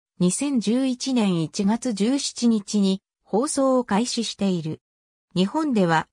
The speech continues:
シーエス放送や、ケーブルテレビのチャンネル、シーエヌエヌジェーで視聴でき、日本時間の午後七時から、録画放送されている。ポッドキャストでも、無料配信されている。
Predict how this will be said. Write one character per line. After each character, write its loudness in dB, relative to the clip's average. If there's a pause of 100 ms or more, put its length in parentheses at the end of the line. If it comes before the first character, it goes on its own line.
(160)
シ -2
ー 0
エ 0
ス -6
放 -2
送 0
や、 0 (260)
ケ 0
ー -4
ブ -2
ル -4
テ -4
レ -2
ビ 2
の 0
チ -8
ャ 0
ン 2
ネ 0
ル、 -2 (200)
シ -2
ー 0
エ -2
ヌ -2
エ -2
ヌ 0
ジ -4
ェ 0
ー -2
で 0
視 -8
聴 -2
で -2
き、 -4 (200)
日 2
本 -2
時 -4
間 0
の 0
午 0
後 0
七 -8
時 -2
か -4
ら、 -2 (240)
録 -2
画 0
放 -2
送 0
さ -2
れ -2
て -4
い 0
る。 -6 (1300)
ポ 2
ッ -2
ド -2
キ -6
ャ -6
ス -8
ト -2
で 2
も、 0 (220)
無 2
料 0
配 -4
信 0
さ -4
れ -2
て -4
い -2
る。 -6